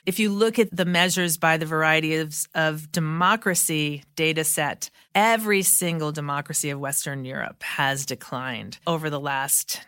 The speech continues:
ten years. And the United States, of course, is also, has also been declining. That's really troubling.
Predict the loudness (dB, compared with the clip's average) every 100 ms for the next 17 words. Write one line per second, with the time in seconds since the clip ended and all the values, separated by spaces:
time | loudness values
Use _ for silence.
0 | -10 -4 -2 -2 -6 -8 -10 -12 -14 -14
1 | -2 2 2 2 0 2 2 2 0 0
2 | -2 -6 -2 0 0 -2 -2 -2 -2 -4
3 | -2 0 2 2 0 -4 -8 -14 -10 -6
4 | -6 -4 -6 -6 -8 -10 -6 -6 -6 -10
5 | -4 -2 -2 -4 -4 -6 -6 -6 -6 -2
6 | -2 -2 -8 -8